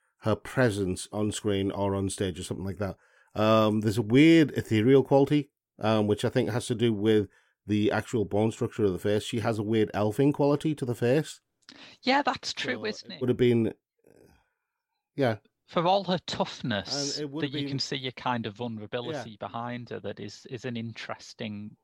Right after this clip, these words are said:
Speaker 2: characteristic to have for an actor, yeah.
Speaker 1: Yeah, it w-, that's why I would have loved to have seen her in more roles.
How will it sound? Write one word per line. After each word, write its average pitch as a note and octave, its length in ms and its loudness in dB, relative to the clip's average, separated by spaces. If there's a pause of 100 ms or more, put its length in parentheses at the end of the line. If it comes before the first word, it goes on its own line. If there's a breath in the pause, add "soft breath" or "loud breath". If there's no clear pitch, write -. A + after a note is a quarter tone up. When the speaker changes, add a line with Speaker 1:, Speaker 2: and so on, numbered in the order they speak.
(120)
Speaker 2:
characteristic - 800 -10
to G#2 80 -12
have A#2+ 240 -4 (100)
for A2 100 -10
an G2 120 -10
actor, G2 440 -14
yeah. A#2+ 280 -8 (560)
Speaker 1:
Yeah, A#2 220 0
it G2 60 -6 (320 soft breath)
w-, B2+ 220 4
that's D3 260 8
why C#3 260 10
I B2 120 6
would A#2+ 180 4
have A2 160 2
loved A#2 200 2
to C3 80 4
have G#2+ 100 0
seen A#2 200 2
her A2 140 4
in A#2 280 2
more G#2 260 4
roles. G#2+ 420 2